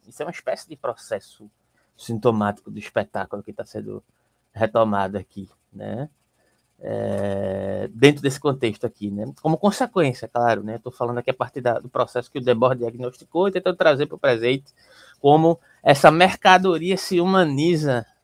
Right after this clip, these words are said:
no nosso meio, né? E aí você bem mencionou, né? A gente esquece que tá vestido com roupas que outras pessoas produziram, a gente esquece de uma, de uma série de coisas, né? Que inclusive, por exemplo, a tecnologia que a gente tá utilizando aqui,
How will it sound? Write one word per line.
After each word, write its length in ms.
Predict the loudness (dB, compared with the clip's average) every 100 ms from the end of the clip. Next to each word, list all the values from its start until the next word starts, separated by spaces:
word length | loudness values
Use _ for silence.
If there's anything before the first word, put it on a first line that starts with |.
| _
no 160 | -14 -4
nosso 300 | -4 -4 -6
meio, 360 | -4 -2 -4 -4
né? 100 | 0
E 60 |
aí 60 | 0
você 220 | 0 -6
bem 100 | -6
mencionou, 420 | -6 -4 -4 -2
né? 80 | -2
A 20 |
gente 180 | -4 -6
esquece 360 | -2 0 0 -2
que 80 | _
tá 160 | 0
vestido 340 | 0 -4 -14 -14
com 120 | -8
roupas 500 | -2 -2 -4 -12 -14 _ _ _ _ _
que 80 | -4
outras 200 | -4 -6
pessoas 340 | -6 -4 -6
produziram, 420 | -6 -4 -2 -2
a 20 |
gente 240 | -2 -4 -4
esquece 420 | -4 0 0 0
de 80 | -2
uma, 180 | -2 -2
de 80 | 0
uma 120 | 0
série 240 | 2 0
de 100 | 0
coisas, 400 | -2 -2 -2 -8 -20 _ _ _ _ _ _
né? 260 | -12 -10 -8
Que 60 | -10
inclusive, 380 | -6 -4 -4 0
por 140 | 2
exemplo, 200 | 4 2
a 40 | 0
tecnologia 460 | 0 -2 -2 0
que 80 | 0
a 40 |
gente 120 | 0 0
tá 100 | 0
utilizando 580 | -2 -8 -4 -2 0
aqui, 560 | -2 -4 -4 -2 -2